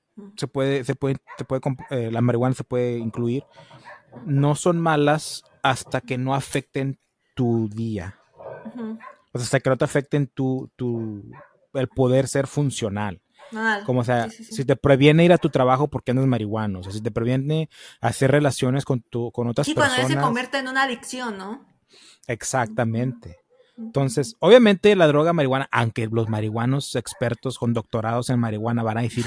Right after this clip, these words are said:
Speaker 2: que no, sí
Speaker 1: No
Speaker 2: te
Speaker 1: hace
Speaker 2: daña el
Speaker 1: daño,
Speaker 2: cerebro.
Speaker 1: sí.
Speaker 2: <laughs> Sí, sí te daña, o sea, todo
Speaker 1: A
Speaker 2: te
Speaker 1: largo
Speaker 2: daña.
Speaker 1: plazo. Ujú, ujú.
Speaker 2: Exacta-, todo en exceso te va a dañar. Entonces,
Speaker 1: Ujú.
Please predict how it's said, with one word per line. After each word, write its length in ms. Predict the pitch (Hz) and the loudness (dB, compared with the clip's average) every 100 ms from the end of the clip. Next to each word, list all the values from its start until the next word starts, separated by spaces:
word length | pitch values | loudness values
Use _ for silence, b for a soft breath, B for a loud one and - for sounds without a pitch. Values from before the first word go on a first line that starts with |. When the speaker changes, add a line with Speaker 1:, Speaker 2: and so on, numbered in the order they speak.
| - | -4
Speaker 2:
que 100 | 113 | -4
no, 200 | 110 107 B B B | -4 -6 B B B
sí 280 | - - 151 | -8 -2 0
Speaker 1:
No 140 | 214 | 2
Speaker 2:
te 60 | 214 | 4
Speaker 1:
hace 20 | |
Speaker 2:
daña 160 | 175 143 160 | 4 4 4
el 60 | |
Speaker 1:
daño, 60 | 156 | 4
Speaker 2:
cerebro. 460 | 151 151 185 180 123 - - | 4 6 6 6 0 -2 -8
Speaker 1:
sí. 140 | 110 131 | -4 -2
Speaker 2:
<laughs> 160 | 156 | 0
Sí, 120 | 139 143 B - | -2 -4 B -10
sí 240 | - 185 | 0 0
te 160 | - 208 | 4 4
daña, 420 | 185 226 208 131 | 4 4 2 2
o 40 | 117 | -2
sea, 120 | 139 | -4
todo 320 | - 156 170 | 0 2 4
Speaker 1:
A 100 | 226 | 4
Speaker 2:
te 60 | 240 | 4
Speaker 1:
largo 40 | 143 | 4
Speaker 2:
daña. 360 | 156 208 151 113 | 6 6 4 0
Speaker 1:
plazo. 260 | 196 208 _ | -4 -12 _
Ujú, 220 | 226 233 240 | -20 -16 -16
ujú. 220 | 262 262 | -16 -14
Speaker 2:
Exacta-, 520 | - - 147 139 156 139 | -12 -6 -4 -4 -6 0
todo 240 | 151 165 | 4 6
en 80 | 185 | 4
exceso 360 | 156 - 147 160 | 4 0 0 0
te 100 | 139 | 2
va 120 | 123 | 2
a 20 | |
dañar. 340 | 120 117 110 113 | 2 0 -2 -6
Entonces, 540 | 110 110 117 117 117 | -10 -6 -4 -4 -8
Speaker 1:
Ujú. 80 | - | -12